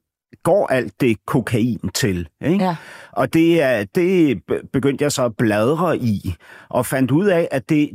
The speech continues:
Speaker 1: det er jo os alle sammen, der tager coke, ikke? Altså, det er jo ikke et lille s-, eksklusivt segment, eller, eller hvad hedder det,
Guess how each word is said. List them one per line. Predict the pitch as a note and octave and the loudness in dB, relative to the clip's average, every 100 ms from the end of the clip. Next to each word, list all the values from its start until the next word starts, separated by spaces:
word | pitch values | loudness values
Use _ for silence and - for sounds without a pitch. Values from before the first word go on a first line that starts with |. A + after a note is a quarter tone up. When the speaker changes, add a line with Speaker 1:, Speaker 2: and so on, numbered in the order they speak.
| - | -2
Speaker 1:
det | D3 | 0
er | |
jo | D3 C#3 | 2 2
os | C3 C#3 C3 | 2 0 -2
alle | B2+ G#3+ | -2 -2
sammen, | A#3 F3 D#2+ G2+ - | -2 -4 -2 -4 -2
der | F#2 | -6
tager | - F#2+ | -4 -6
coke, | - F#2 E2 - - | -2 -4 -4 -10 -6
ikke? | D3 G3 - | -4 -4 -4
Altså, | B2+ A#2 C3 | -4 -2 -4
det | D#3 C#3 B2+ | 0 0 2
er | |
jo | B2+ A#2+ G#2+ | 2 2 2
ikke | D3 A#3 | 0 0
et | F3 A#2 | 0 0
lille | B2+ C#3 D3+ C3 | 0 2 2 0
s-, | G2+ - - A#2+ | -2 -6 -6 -6
eksklusivt | B2 - - C#3+ - C3 - _ - | -4 -6 -4 -4 0 -2 -2 _ -8
segment, | - A2 G#2+ A2 A2+ A2 C3+ | -4 -2 0 0 -2 -2 0
eller, | A2+ A2 F#2+ - - - - | 0 0 -2 -6 -20 -18 -4
eller | A2+ G#2 | -2 0
hvad | G2+ G#2 | 0 0
hedder | G#2+ G#2 | 0 0
det, | G2 G2+ F#2 F#2 | -2 -2 -2 -2